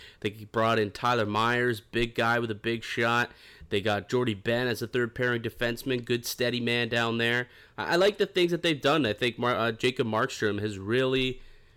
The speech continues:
last, over the last year, year and a half, has taken, taken that leap, that step to be a, a number one goaltender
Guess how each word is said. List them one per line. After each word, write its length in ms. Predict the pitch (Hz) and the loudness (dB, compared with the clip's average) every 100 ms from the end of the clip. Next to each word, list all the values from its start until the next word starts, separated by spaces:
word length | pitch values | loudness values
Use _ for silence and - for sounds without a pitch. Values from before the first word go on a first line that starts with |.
| _ | _
last, 360 | - 120 139 151 | -4 2 4 2
over 180 | - 131 | 0 0
the 60 | 127 | 2
last 240 | 135 117 | 2 2
year, 480 | 110 131 175 170 165 | -4 0 4 6 4
year 200 | 135 135 | 4 4
and 100 | 135 | 4
a 40 | |
half, 300 | 113 127 123 120 | 2 2 0 0
has 140 | 110 | -6
taken, 560 | - 127 127 131 123 - - | -2 -2 2 0 0 -4 -6
taken 260 | 175 180 | -4 0
that 180 | 175 - | 0 0
leap, 400 | 113 120 113 - | -2 -2 -2 -4
that 200 | 107 95 | -8 -6
step 380 | - - 120 - | -6 -2 -2 -4
to 80 | 117 | -8
be 260 | 110 107 | -6 -4
a, 300 | 98 107 95 | -2 -2 -2
a 60 | 110 | -4
number 400 | 110 127 147 151 | -2 0 2 2
one 300 | 135 131 123 | 2 0 -2
goaltender 680 | 117 120 117 123 120 120 123 | -2 -4 -4 -4 -4 -2 -4